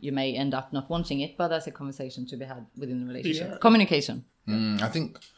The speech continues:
Speaker 3: from my standpoint, I think a lot of it's down to the two people's openness.
Speaker 1: Mm.
Speaker 3: Like, you know, if someone is into, like you said, they have particular fantasies and,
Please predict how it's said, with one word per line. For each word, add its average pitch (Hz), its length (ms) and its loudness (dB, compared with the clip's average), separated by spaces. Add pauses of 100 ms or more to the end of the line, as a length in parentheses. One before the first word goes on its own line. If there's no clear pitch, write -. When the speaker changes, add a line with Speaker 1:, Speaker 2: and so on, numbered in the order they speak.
(200)
Speaker 3:
from 107 140 0
my 107 180 4
standpoint, 98 460 0
I 87 60 -2
think 98 380 -4
a 90 100 -2
lot 95 140 2
of 90 100 -4
it's 85 200 -6
down 87 320 -2
to 90 360 -4
the 85 120 -6
two 90 220 -6
people's 87 440 -6
openness. 135 540 -2 (300)
Speaker 1:
Mm. 165 260 0
Speaker 3:
Like, 139 160 4 (140)
you 104 120 -6
know, 85 200 -8 (180)
if 92 100 -4
someone 101 320 6
is 92 180 0
into, 87 680 -2
like 90 160 -4
you - 80 -2
said, 92 200 0
they 85 60 -6
have 82 280 -4
particular 85 420 -4
fantasies 87 680 -2
and, 78 180 -6